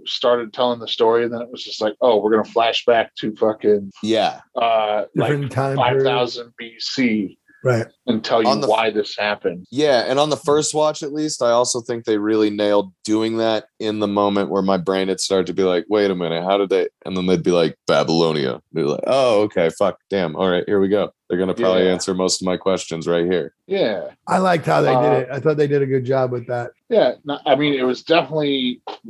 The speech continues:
Speaker 1: uh, it was on its way out of theaters, so I had the whole room to my fucking self.
Speaker 2: Yeah.
Speaker 1: And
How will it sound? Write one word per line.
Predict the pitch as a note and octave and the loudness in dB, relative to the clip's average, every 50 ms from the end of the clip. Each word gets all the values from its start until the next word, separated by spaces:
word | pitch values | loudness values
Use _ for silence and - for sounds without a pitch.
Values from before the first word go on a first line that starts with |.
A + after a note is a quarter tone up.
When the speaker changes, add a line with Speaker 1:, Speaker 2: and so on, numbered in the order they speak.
| A2 A#2+ D3 - | -12 -12 -6 -2
Speaker 1:
uh, | - A#2 A2+ G#2+ G#2 G#2 G2 G2 F#2+ F#2 E2+ - - _ - | 2 4 4 4 4 2 0 -2 -4 -4 -6 -8 -12 _ -2
it | - C3 | 0 2
was | B2 B2+ B2+ A2 - - - - _ _ - | 4 4 2 2 0 -4 -12 -14 _ _ 0
on | - A2+ B2+ C3 | 2 2 4 2
its | B2 G#2+ - - | 0 -2 0 0
way | A2+ A2+ A2+ F2+ | 2 2 2 2
out | F#2 G2 G#2 G#2 | 0 2 2 2
of | G#2+ G#2 F#2 - _ _ _ _ | 2 0 0 -4 _ _ _ _
theaters, | - G#2+ G#2 G#2 G#2 G#2+ A2+ A#2+ B2 - - - - - | -10 -6 -4 -2 0 0 0 0 -2 -6 -10 -12 -12 -10
so | - - - G2+ G2+ G2 F#2+ F#2 - - - | -4 0 2 2 2 2 0 -2 -2 -4 -4
I | F2+ F#2+ F#2+ F#2+ - | -2 -2 -2 -2 0
had | - G#2+ G#2+ G#2+ | 0 0 2 2
the | - - | 0 0
whole | - G#2 G#2+ A2 A2 A2 - _ - | 2 4 4 4 4 2 0 _ -4
room | G#2 G#2+ A2 A2+ A2 | -2 0 0 0 -2
to | G2+ F#2 | -4 -6
my | F#2+ F2 E2+ | -8 -8 -4
fucking | - - G2+ F#2+ - E2 D2 | 0 0 0 0 -2 -8 -12
self. | - - B2 A#2+ G#2 G#2 G#2 - _ - | -6 -4 -2 0 0 -2 -4 -6 _ -10
Speaker 2:
Yeah. | F#2 F2+ F2+ F2 E2+ E2 E2 | -6 -4 -2 0 0 0 0
Speaker 1:
And | A2+ A2 A2 G#2+ G#2 G#2 G#2 G2+ G2+ G2 | 0 0 2 2 0 0 0 -2 -4 -8